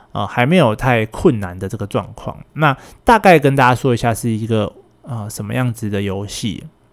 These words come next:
那我打算做一个，就是我之前其实就有组团要做这个东西，就是一个，呃，桌面宠物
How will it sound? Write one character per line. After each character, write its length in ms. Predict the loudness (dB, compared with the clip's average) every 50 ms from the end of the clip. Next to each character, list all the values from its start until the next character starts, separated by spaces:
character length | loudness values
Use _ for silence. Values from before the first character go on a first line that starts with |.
| _ _ -4
那 220 | -2 0 2 2
我 100 | 2 4
打 140 | 4 4 4
算 180 | 4 4 2
做 220 | 2 4 4 4 4
一 80 | 4
个， 320 | 2 2 2 2 0 -2 -2
就 140 | -2 -2 0
是 60 | 0
我 100 | 0 0
之 120 | 0 0
前 160 | 2 2 2
其 140 | 2 2 2
实 140 | 2 2 4
就 160 | 4 4 4
有 100 | 4 2
组 240 | 0 -4 -8 -8 -8
团 220 | -6 -6 -4 -2
要 120 | -2 -2 -2
做 200 | -2 -2 -2 -2
这 140 | 0 -2 -4
个 100 | -2 -4
东 220 | -4 -6 -6 -8
西， 160 | -10 -10 -8 -6
就 160 | -4 -4 -6
是 160 | -4 -4 -4
一 200 | -4 -4 -4 -6
个， 340 | -6 -4 -2 -2 -2 -2 -6 -10 _ -20 -20 -20 -20 -20 -20 _
呃， 120 | -10 -10 -2
桌 160 | 0 0 2
面 160 | 2 2 0
宠 180 | -2 -4 -8 -6 -4
物 180 | -4 -4 -6